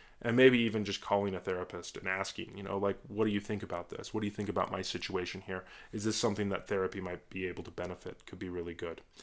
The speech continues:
So that's at least the way I see it. Forgive and forget, somewhat. <laughs> Not always. If you like what you hear here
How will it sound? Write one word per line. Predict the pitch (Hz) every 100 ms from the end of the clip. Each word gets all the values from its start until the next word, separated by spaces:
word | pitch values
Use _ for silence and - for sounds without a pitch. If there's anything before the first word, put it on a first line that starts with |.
| - - - - - -
So | - 185 180 - - -
that's | 208 220
at | 190
least | 190 165
the | 147
way | 135
I | 117 117
see | 113 101
it. | 90 - - -
Forgive | - 131 151 160
and | 151
forget, | 151 151 143 - - _ _ _ -
somewhat. | - 104 85 82 - - - -
<laughs> | - - - -
Not | 104 101
always. | 90 85 90 101 - - - - - - - - - - - - - -
If | 135
you | 143 165
like | 190 190 - -
what | 156 151
you |
hear | 143 147 135
here | 139 143 143